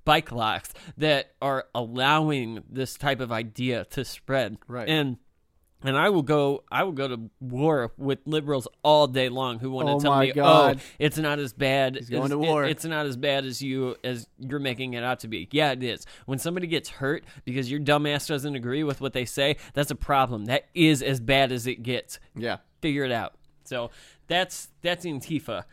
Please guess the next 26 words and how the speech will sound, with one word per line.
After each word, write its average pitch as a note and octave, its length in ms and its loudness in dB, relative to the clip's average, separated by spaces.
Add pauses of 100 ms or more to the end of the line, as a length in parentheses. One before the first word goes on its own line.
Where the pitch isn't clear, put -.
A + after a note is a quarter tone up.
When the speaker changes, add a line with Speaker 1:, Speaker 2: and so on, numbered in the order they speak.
(200)
Speaker 1:
Um, B2+ 180 -2
Speaker 2:
Right. G#2 280 -2
Speaker 1:
I A#2+ 100 -12
think D#3+ 320 -8
moving D#3 360 -6
forward, F3+ 500 -6
we'll D3 120 -6
jump D3+ 400 -8
into D#3 380 -8
Speaker 2:
What B2 140 -6
was - 100 -4
it, A#2+ 180 -4
uh, A#2+ 40 -2
Speaker 1:
Michael A#2 400 -4
Speaker 2:
Michael D3 320 -4
Flynn? D3 260 -4
Speaker 1:
Flynn. F3+ 140 -10 (180)
Speaker 2:
Yeah. G2+ 260 -6
Speaker 1:
Um, A2+ 420 -12 (280)
yeah, B2 220 -4
Michael D3+ 280 -4
Flynn. F#3 360 -4 (140)
Speaker 2:
That - 160 -2 (260)
fucking F#2+ 320 -4
criminal. F#2+ 360 -2
Speaker 1:
<laughs> C3 500 2